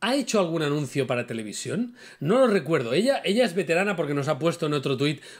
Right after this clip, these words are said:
una captura de, del primer anuncio de Villacampa y, bueno, ella como haciendo los ojos un poquito tilín, como eso sí que era un hombre de verdad. No que tú no lo fueras, Itu, pero ahí está preguntando, "¿Ha-, has hecho algún anuncio para la televisión?".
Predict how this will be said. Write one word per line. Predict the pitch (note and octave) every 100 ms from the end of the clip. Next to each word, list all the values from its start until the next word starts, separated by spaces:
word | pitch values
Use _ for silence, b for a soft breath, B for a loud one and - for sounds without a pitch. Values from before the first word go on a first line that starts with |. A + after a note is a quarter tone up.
| -
una | D3+ D3+
captura | D3 - D#3+ D3 C#3+
de, | C3+ C3 B2 A2+
del | A#2 B2 B2
primer | B2+ C3+
anuncio | D3 C#3 C#3+ C3+ C#3
de | B2
Villacampa | A#2+ A2 - C#3 C#3 C#3 C3 B2
y, | A2+
bueno, | A#2+ G#3 C#3+
ella | F3 E3+
como | D#3+ D#3
haciendo | C#3 F3 F3
los | E3 C#3
ojos | E3 E3+
un |
poquito | D3 D3 E3 -
tilín, | C#3+ E3
como | D#3 C#3 B2 B B -
eso | C3+
sí | C3+ D#3
que |
era | D3 C#3
un | C#3+
hombre | E3 D#3
de | D#3
verdad. | D#3 G#3 A#3 B B B B _ -
No | D#3 G#3
que | F#3+
tú | D#3
no | E3
lo | D#3+
fueras, | C3+ F#3+ G3+ -
Itu, | A3 F#3 C#4
pero | F#3 D3+
ahí | D3+ F3
está | - F#3+
preguntando, | F#3+ E3 C#3+ C#3 F3 F#3 G3+ -
"¿Ha-, | G3+ A#3 A3
has | F#3 F#3+
hecho | G#3 G3
algún | E3 D#3+
anuncio | D#3+ D3 C#3+
para | D3
la | C3
televisión?". | B2+ B2+ G3+